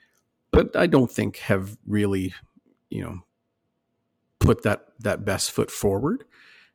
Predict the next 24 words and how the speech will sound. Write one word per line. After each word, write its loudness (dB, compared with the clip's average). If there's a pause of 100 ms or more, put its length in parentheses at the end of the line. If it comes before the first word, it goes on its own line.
And 2
I 2
think 2
in 4
large 2
part 2
because 0
there 4
really 2
wasn't 2
a 2
recognition -2
of, -6 (220)
of -2
the -2
challenge 4
itself. -2 (840)
You 0
know, 2
all 8
best 2
intentions, 2
but -4
no 0